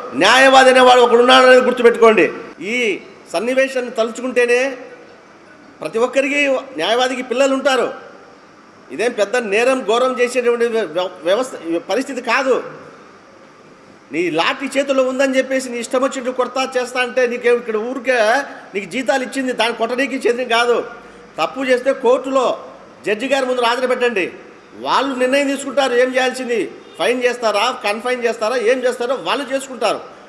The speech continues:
జడ్జి గారు చేసేటువంటి పనులు మీరెవరండి చే-, చేయడానికి? అందువలన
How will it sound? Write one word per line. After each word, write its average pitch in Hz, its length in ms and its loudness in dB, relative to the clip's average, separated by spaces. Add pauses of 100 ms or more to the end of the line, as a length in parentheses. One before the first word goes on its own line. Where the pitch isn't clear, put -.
(400)
జడ్జి 202 260 -2
గారు 269 220 2
చేసేటువంటి 247 560 0
పనులు 247 320 -2
మీరెవరండి 254 520 2
చే-, 196 260 -10
చేయడానికి? 226 540 0 (340)
అందువలన 233 680 2